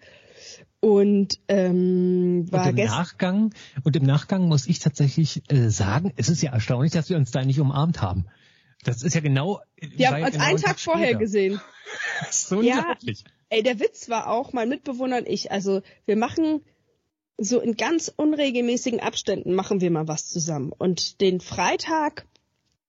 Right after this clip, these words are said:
Speaker 1: bevor ich quasi meinen positiven Test hatte, haben wir noch einen Film zusammen geguckt, Eis im Bett zusammen gegessen, gekocht.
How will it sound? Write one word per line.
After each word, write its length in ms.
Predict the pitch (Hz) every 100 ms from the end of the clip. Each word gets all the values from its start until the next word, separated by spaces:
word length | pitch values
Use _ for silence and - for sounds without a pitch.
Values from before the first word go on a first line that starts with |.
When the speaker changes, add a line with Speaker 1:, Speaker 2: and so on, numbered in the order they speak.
| _ _ - - -
Speaker 1:
bevor 460 | 196 - 254 320 -
ich 180 | - -
quasi 340 | - 247 240
meinen 400 | 226 214 208 220 - _
positiven 480 | - 311 269 262 247
Test 260 | 247 240 -
hatte, 240 | 180 170 - - -
haben 200 | - 208
wir 60 | 247
noch 180 | 269 262
einen 80 | 330
Film 360 | - 349 330 294
zusammen 340 | 269 269 254
geguckt, 400 | 254 - 247 -
Eis 340 | 262 330 359 -
im 180 | 269
Bett 220 | 254 330 -
zusammen 380 | 269 262 277
gegessen, 600 | 254 233 233 285 285 285 233
gekocht. 800 | 285 - 285 359 - - -